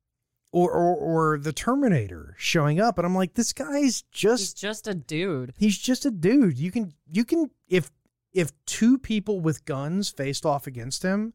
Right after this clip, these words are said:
Speaker 1: all they'd have to do is just kinda be far away.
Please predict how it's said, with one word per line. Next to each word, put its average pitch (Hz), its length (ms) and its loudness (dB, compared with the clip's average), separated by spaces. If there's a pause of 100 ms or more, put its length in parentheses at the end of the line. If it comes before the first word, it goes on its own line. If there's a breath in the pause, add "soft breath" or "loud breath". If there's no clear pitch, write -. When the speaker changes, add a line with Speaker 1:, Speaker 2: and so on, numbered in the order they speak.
(480)
Speaker 1:
all 156 180 2
they'd 202 160 4
have 190 160 2
to 160 80 -4
do 170 180 4
is 151 100 2
just - 280 -6
kinda 151 220 -4
be 151 120 -2
far 151 260 -2
away. 135 440 -4